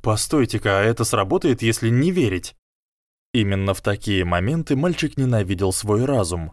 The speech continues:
который слишком быстро сообразил, что сейчас он имеет дело с резонансом сомнения. То есть все было бы хорошо, если бы он не сомневался, что пройдет сквозь стену. Но раз Гарри беспокоился, достаточно ли сильно он в это верит,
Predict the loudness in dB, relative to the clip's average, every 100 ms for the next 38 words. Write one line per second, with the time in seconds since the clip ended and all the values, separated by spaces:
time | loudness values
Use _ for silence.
0 | -6 -2 0 2 0 0 -2 -2 -2 -2
1 | -2 -2 -2 2 0 2 0 0 -2 -2
2 | -6 -4 -4 -4 -2 0 0 0 -2 0
3 | 0 2 0 -2 0 0 0 -2 -2 -2
4 | 0 0 0 -2 -4 -6 -10 -16 _ _
5 | -4 0 0 -2 -4 0 0 2 2 4
6 | 2 0 0 0 0 0 2 0 -2 0
7 | 0 0 0 -2 0 0 0 0 0 -4
8 | -4 -2 0 2 0 -2 -2 -2 0 0
9 | 0 -2 -4 -12 _ _ _ -8 -2 2
10 | 2 0 0 2 2 0 0 -2 2 2
11 | 2 2 0 0 0 -2 -2 -2 0 0
12 | 0 0 0 0 0 0 0 -2 0 -2
13 | -2